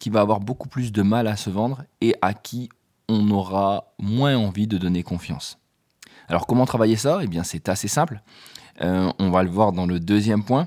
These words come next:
Il va falloir dans un premier temps avoir idée de ce que l'on représente et de nos forces. Alors, ça paraît tout simple quand je vous dis ça, mais identifier ses forces, ses qualités,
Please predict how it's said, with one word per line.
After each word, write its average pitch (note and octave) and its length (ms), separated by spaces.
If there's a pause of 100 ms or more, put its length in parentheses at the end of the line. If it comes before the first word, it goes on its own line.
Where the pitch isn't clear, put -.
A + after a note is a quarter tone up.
(400)
Il A2 140
va A#2+ 100
falloir C#3+ 300
dans G2 260
un F#2+ 140
premier B2 580
temps C3 400
avoir G#2 480 (100)
idée A#2+ 420 (200)
de G#2 140
ce G#2+ 160
que G#2 160
l'on F#2 180
représente G2 800 (100)
et A#2 80
de A#2+ 100
nos A2+ 120
forces. - 480 (360)
Alors, F2+ 280 (200)
ça - 140
paraît G#2+ 220
tout - 80
simple C#3 280
quand G2 140
je F#2 80
vous F2+ 60
dis E2+ 100
ça, A#2 300 (420)
mais G2+ 340
identifier C#3+ 720
ses G2+ 180
forces, G#2 360
ses - 220
qualités, G2 500